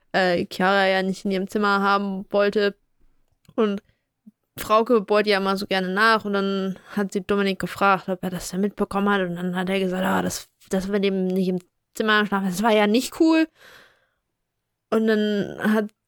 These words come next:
Christina Aurora versucht, so clean aus der Sache rauszukommen, von wegen, hey, äh, du weißt meine Backstory nicht.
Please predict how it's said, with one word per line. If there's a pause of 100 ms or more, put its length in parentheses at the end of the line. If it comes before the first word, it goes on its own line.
Christina
Aurora
versucht,
so (1120)
clean
aus
der
Sache
rauszukommen,
von
wegen,
hey,
äh, (1900)
du
weißt
meine
Backstory
nicht.